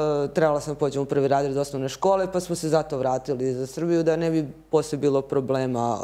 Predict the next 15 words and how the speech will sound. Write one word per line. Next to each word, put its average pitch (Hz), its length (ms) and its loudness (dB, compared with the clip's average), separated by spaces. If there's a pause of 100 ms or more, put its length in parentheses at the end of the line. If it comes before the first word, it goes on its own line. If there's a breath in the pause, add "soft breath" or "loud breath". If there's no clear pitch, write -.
(160)
o-, 120 280 -2
o-, 110 480 -2 (160)
o-, 117 100 -2
oko 117 320 -4
samog 131 380 0
mentaliteta, 127 1200 0
školstva 127 580 -2
i 117 40 2
sve 135 180 -4
to. 175 200 -2 (840 loud breath)
I, 196 680 2
e, 175 40 2 (640)
tada 175 280 4
sam 180 180 0
ja 160 300 4